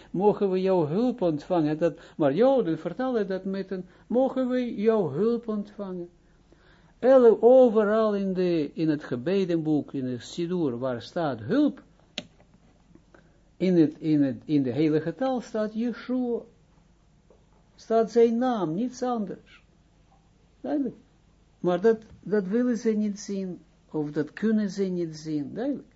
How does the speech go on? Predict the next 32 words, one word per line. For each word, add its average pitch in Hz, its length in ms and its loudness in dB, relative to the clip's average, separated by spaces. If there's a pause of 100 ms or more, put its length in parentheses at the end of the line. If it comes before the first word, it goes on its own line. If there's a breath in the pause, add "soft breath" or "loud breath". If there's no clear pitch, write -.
(460)
Hoe 202 220 -2
kom 208 260 2
ik 180 180 -6
dan 185 380 -2
aan, 160 460 -2
dat 185 140 -6
is 170 140 -14
een 170 140 -6
erg 190 300 -4
goede 190 220 -6
vraag, 208 260 -6
dat 196 180 -8
elk, 220 260 -6 (360)
elke 185 600 -6
Jood 180 440 -2
die 143 180 -4
dan 139 220 -4 (240 loud breath)
steeds, 208 480 -4 (640 soft breath)
eh, 139 540 -2 (1300 soft breath)
eh, 127 400 -6 (720)
die, 156 580 -6
die 170 240 -4
zou 165 240 0
mij 160 160 0
dat 156 180 -4
zo'n 160 220 -2
vraag 156 320 -4
stellen. 139 360 -6
Waar 247 300 0
heb 240 180 0
je 208 120 2
dat, 190 200 -4